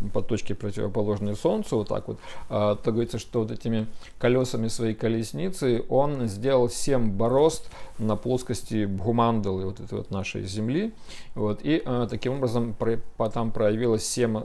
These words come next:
а, концентрических островов и семь концентрических океанов, которые сейчас составляют этот вот, а, пласт, а, Бхумандалы.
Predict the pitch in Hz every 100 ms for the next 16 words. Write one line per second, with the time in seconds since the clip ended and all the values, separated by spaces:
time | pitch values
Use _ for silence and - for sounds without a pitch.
0 | - - 120 - 113 127 104 107 - -
1 | 110 98 - 127 143 113 120 113 117 -
2 | 110 101 - - 104 123 110 101 - 107
3 | 104 104 - 107 - 107 - 110 113 110
4 | 107 110 113 110 - - - - - 104
5 | 95 107 104 - - 101 95 92 120 110
6 | 101 98 101 -